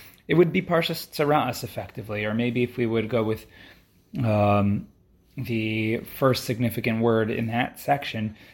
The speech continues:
maybe Parshas Be'or, in the skin, Be'or B'Saro,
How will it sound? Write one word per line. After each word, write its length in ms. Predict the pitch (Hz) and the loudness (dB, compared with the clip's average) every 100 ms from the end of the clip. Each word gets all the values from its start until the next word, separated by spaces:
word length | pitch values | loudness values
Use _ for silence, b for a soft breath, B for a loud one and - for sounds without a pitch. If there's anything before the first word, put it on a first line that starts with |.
| B - | B -2
maybe 240 | 117 117 | 2 2
Parshas 380 | 113 120 127 104 | 2 0 2 0
Be'or, 580 | 104 110 - 117 135 147 135 | -2 -2 0 0 0 -2 -6
in 100 | 123 | -6
the 60 | 113 | -6
skin, 640 | - - 127 151 156 127 - - | -6 -2 0 0 -2 -6 -12 -14
Be'or 360 | - 117 123 107 | -12 -4 -2 -2
B'Saro, 580 | 98 117 110 127 143 | -4 -2 2 2 2